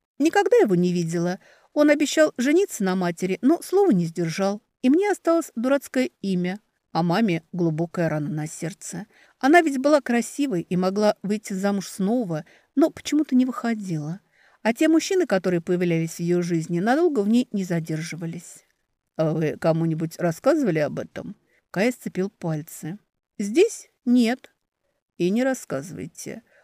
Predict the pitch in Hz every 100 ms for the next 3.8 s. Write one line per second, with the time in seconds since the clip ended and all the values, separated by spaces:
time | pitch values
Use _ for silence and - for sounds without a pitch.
0 | _ 180 180 175 - 175 170 170 - 160
1 | 240 196 151 - 143 - - 165 156 151
2 | 160 147 160 - 170 151 - 147 151 -
3 | 156 156 160 160 151 156 160 196